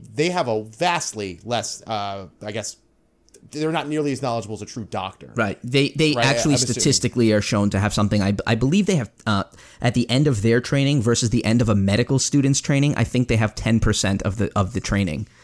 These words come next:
Speaker 2: Uh, there are a lot of physician advocate groups that, uh, that are out there that basically say that, uh, you know, if you want, if you want true medical care, you have to see a doctor. And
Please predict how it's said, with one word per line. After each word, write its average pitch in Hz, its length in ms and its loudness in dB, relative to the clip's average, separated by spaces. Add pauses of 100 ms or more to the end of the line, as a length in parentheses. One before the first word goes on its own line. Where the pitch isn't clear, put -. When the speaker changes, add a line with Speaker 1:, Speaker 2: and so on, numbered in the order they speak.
(280)
Speaker 2:
Uh, 98 320 2
there 117 200 4
are 110 40 4
a 107 60 2
lot 117 220 2
of 113 120 0
physician 110 380 0
advocate 101 380 -2
groups - 440 0
that, 92 320 -2
uh, 95 240 0 (220)
that 98 120 0
are 92 80 2
out 95 200 -2
there 95 240 0 (340)
that 92 320 -2
basically 104 480 0
say 98 340 0
that, 92 300 -4
uh, 95 100 -2
you 101 200 0
know, 95 100 0
if 92 100 -2
you 113 80 0
want, 104 340 0
if 110 120 -8
you 113 80 0
want 110 200 0
true 107 220 0
medical 101 320 0
care, 127 320 -2 (240)
you 101 100 -2
have 98 160 0
to 101 80 -8
see - 140 -2
a 95 40 -4
doctor. 95 560 -4
And 104 220 2